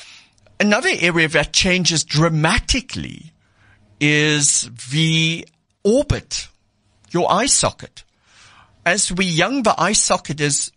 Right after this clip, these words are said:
round. As we get older, it becomes oval. So now you have a round ball in an oval space. So suddenly you have a lot of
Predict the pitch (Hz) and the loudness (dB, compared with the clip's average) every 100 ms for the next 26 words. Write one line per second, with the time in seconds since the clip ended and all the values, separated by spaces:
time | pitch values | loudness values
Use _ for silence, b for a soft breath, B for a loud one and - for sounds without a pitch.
0 | - 120 160 131 - - - _ _ 285 | -6 -2 0 -2 -6 -16 -20 _ _ _
1 | _ _ _ _ _ b b b b b | _ _ _ _ _ b b b b b
2 | 160 208 185 202 185 180 165 - 175 208 | -2 0 -4 -6 -4 -2 -2 0 0 0
3 | 247 151 113 - - - 151 143 139 - | 0 0 0 -4 -6 -4 -2 2 0 -2
4 | _ - 170 233 139 101 82 - 160 _ | _ 0 2 2 -2 -4 -6 -8 -14 _
5 | _ - 135 135 151 175 151 139 147 143 | _ -14 -4 -2 0 -2 -2 0 0 0
6 | - 139 139 139 151 208 180 - 160 123 | -4 -2 2 4 4 0 -4 -2 0 2
7 | 107 135 208 b b b b b b 151 | -2 -4 -10 b b b b b b -2
8 | 143 139 - 175 165 156 143 - 233 220 | 0 -2 0 0 0 -2 -2 -2 -2 -2
9 | 101 - - - 156 156 139 - - 170 | 0 -2 -2 0 0 -2 0 0 2 0
10 | 202 180 151 143 143 139 139 135 147 - | -2 -4 0 2 2 0 0 0 0 -8